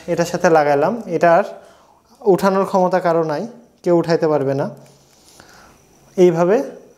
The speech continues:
আমরা এর উপরে জয়েন করব। আর এগুলো প্র্যাকটিসের জিনিস। এখন দেখেন কোনো কম্পোনেন্ট আপনারা কিভাবে লাগাবেন, আমরা এই পাশ থেকে কম্পোনেন্ট লাগাবো আর এই পাশে জয়েন করব। ধরেন একটা ভেরিয়েবল রেজিস্টর আপনি এটার সাথে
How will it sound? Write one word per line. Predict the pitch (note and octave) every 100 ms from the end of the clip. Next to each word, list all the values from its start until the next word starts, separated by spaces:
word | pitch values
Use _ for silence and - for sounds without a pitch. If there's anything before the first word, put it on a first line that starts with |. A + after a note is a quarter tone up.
| _ - _ _ _ - - _ - _ E3+
আমরা | D#3 E3 C4 - F#3+
এর | F3 E3+
উপরে | F3 A3+ C4+ - D#3
জয়েন | D3 D3+ C#3
করব। | C#3+ B2 C3 C3+ - - - - - - - - E3
আর | D#3+ G3
এগুলো | G3+ B3+ B3
প্র্যাকটিসের | F#3 A3+ G#3 - - G#3+ F3+
জিনিস। | F3 C4 - D#3+
এখন | A3+ F#3
দেখেন | D#3+ G3+
কোনো | G3+ G3
কম্পোনেন্ট | F#3 E3+ F#3+ G3+ F#3+
আপনারা | F#3 F#3+
কিভাবে | F#3+ F3 F#3 D#3+
লাগাবেন, | C3+ B2+ B2+ D3+ D#3+
আমরা | F3+ A3+ A3+ F#3+
এই | F#3+
পাশ | G#3 -
থেকে | A3 G#3
কম্পোনেন্ট | E3+ D#3 F3+ F3+
লাগাবো | D#3+ D#3 F3+ C#4+ - -
আর | D#3+
এই | D#3+
পাশে | E3+ D#3 D#3+
জয়েন | D3+ C#3
করব। | C#3 B2+ B2+ - - - D3+
ধরেন | F3 A3 G#3
একটা | A3 D#3
ভেরিয়েবল | E3 F3 F#3+ G3+
রেজিস্টর | E3+ D#3+ - G3
আপনি | F#3 G#3+ - - E3+
এটার | F3 F3+
সাথে | E3+